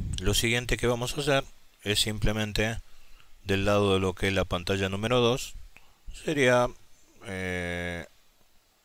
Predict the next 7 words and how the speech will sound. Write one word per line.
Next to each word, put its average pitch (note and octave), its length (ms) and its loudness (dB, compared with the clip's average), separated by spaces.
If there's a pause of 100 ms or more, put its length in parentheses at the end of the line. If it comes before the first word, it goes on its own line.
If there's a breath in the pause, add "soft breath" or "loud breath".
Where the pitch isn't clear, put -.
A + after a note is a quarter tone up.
(2750)
más C#3+ 360 4
o B2+ 60 2
menos A#2 800 0
el F#2 1300 0
mostrar A2 420 2
esta - 160 -4
información. E2+ 500 -4